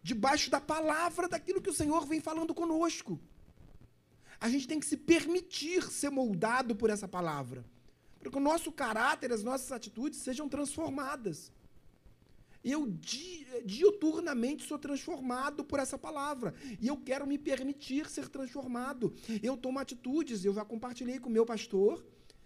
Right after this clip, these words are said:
que eu tomei uma atitude muito importante na minha vida na sexta-feira, quando eu ouvi aquela mensagem. Muito importante, eh, porque eu preciso ser moldado por aquilo que o Senhor fala conosco.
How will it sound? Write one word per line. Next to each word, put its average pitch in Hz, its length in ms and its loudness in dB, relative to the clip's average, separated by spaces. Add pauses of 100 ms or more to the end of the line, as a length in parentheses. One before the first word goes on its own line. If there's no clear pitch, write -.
(240)
que - 100 -4
eu 247 60 0
tomei 254 280 0
uma 277 100 -2
atitude 262 340 -6
muito 349 760 -2
importante 302 760 -2
na 262 120 -2
minha 269 200 0
vida 220 560 -4 (500)
na 294 140 -4
sexta-feira, 269 720 -6
quando 285 220 -8
eu 330 60 -4
ouvi 254 240 -6
aquela 269 200 -10
mensagem. 302 640 -12 (1600)
Muito 269 480 0
importante, 302 720 -8 (640)
eh, - 100 -12 (180)
porque - 300 -6
eu 240 60 2
preciso 233 480 -6
ser 220 260 -4
moldado 202 800 -2
por - 180 -14
aquilo 202 280 -8
que 233 80 -12
o 208 40 -6
Senhor 214 280 -6
fala 233 280 -10
conosco. 240 600 -10